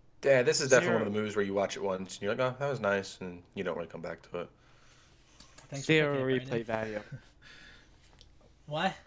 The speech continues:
Speaker 2: Zero replay value.
Speaker 3: Damn. All right.
Speaker 2: Write that
Speaker 3: Uh,
Speaker 2: down.
Speaker 3: <laughs> zero. Okay. Um, rating and final thoughts. Uh,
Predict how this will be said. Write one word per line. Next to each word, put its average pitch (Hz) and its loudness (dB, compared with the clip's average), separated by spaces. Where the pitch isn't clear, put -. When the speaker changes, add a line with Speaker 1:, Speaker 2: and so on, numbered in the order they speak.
Speaker 2:
Zero 185 4
replay 160 4
value. 120 4
Speaker 3:
Damn. 120 -18
All 123 -16
right. 120 -16
Speaker 2:
Write 147 0
that 147 4
Speaker 3:
Uh, 143 0
Speaker 2:
down. 123 4
Speaker 3:
<laughs> - -14
zero. 143 0
Okay. 123 -10
Um, 165 2
rating 190 0
and 175 -6
final 151 0
thoughts. 131 -4
Uh, 117 -4